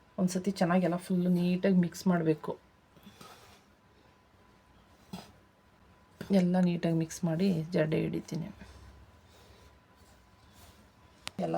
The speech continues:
ಮಿಕ್ಸ್ ಮಾಡಿದೆ. ಮೂರು ಕೆ ಜಿ ಧನಿಯಾಗೆ ಎಷ್ಟೆಷ್ಟು ಕಾಳು ಎಲ್ಲ ಹಾಕೊಂಡಿದ್ದು ಅಂತ ಹೇಳಿದ್ದೀನಿ. ಒಂಬತ್ತು ಕೆ ಜಿ ಪುಡಿ ಆಗಿದೆ ಮೂರು ಕೆ ಜಿ ಧನಿಯಾ ಮಾಡಿಸಿರೋದಕ್ಕೆ.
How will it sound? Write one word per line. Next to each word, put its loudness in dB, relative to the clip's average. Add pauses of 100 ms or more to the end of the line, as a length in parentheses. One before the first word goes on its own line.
(140)
ಮಿಕ್ಸ್ -10 (120)
ಮಾಡಿದೆ. -4 (920)
ಮೂರು -2
ಕೆ 0
ಜಿ -4
ಧನಿಯಾಗೆ 0 (180)
ಎಷ್ಟೆಷ್ಟು -6 (120)
ಕಾಳು 2 (200)
ಎಲ್ಲ -2 (100)
ಹಾಕೊಂಡಿದ್ದು -6
ಅಂತ -4 (140)
ಹೇಳಿದ್ದೀನಿ. -2 (640)
ಒಂಬತ್ತು 2
ಕೆ -2
ಜಿ -4 (300)
ಪುಡಿ 2 (200)
ಆಗಿದೆ -4 (1160)
ಮೂರು 0
ಕೆ -2
ಜಿ 0 (100)
ಧನಿಯಾ 0 (1120)
ಮಾಡಿಸಿರೋದಕ್ಕೆ. -6